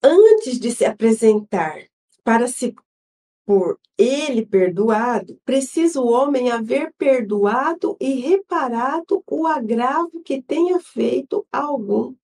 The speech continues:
de seus irmãos. Só então a oferenda será bem aceita,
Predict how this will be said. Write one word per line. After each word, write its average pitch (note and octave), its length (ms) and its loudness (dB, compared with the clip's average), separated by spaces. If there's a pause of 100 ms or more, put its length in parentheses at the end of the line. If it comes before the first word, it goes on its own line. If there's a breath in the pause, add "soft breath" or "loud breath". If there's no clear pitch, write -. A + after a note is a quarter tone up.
(160)
de C4+ 140 -6
seus G3 320 -8
irmãos. G3 580 -8 (840 soft breath)
Só F#4+ 420 2
então C#4+ 680 4
a A#3+ 80 4
oferenda A3 840 0
será G3+ 360 -2
bem F#3+ 300 -4
aceita, F3 680 -10